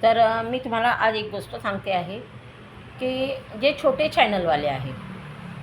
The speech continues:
म्हणजे ज्यांनी नुकतं चालू केलं किंवा दोन तीन वर्ष झालेलं आहे चालू केलं, परत, अ, त्यांना व्ह्यूज कमी मिळतात, त्यांना लाईक कमेंट्स कमी मिळतात किंवा त्यांना सब कमी करतात लोक,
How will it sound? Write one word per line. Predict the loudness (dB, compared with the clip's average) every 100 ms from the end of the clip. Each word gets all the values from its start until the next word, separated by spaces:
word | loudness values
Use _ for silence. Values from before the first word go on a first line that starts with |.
| -12 -8
म्हणजे | -4 -2
ज्यांनी | 2 2 2 -2
नुकतं | -4 -4 0
चालू | 2 2 0
केलं | 0 2 4 2 0
किंवा | -2 -2
दोन | -2 -4 -4
तीन | 0
वर्ष | 0 2 0
झालेलं | 0 0 2 2
आहे | 2 0 -2
चालू | -2 0 -4
केलं, | -4 0 0 0 -10 -20 -20 -18 -2 4
परत, | 6 4 4
अ, | 4 4 2 0 0
त्यांना | 0 0
व्ह्यूज | 0 -2
कमी | 0 0 0
मिळतात, | -2 -2 2 2 0 -6 -6 -6 -2
त्यांना | 0 0
लाईक | 2 2 2 -2
कमेंट्स | -4 -4 -6
कमी | -6 -6 -6
मिळतात | -6 0 0
किंवा | 0 -6 -6
त्यांना | -4 -4
सब | -2 0
कमी | 0 -2 -4 -2
करतात | -4 -2 -2 -4
लोक, | -10 -8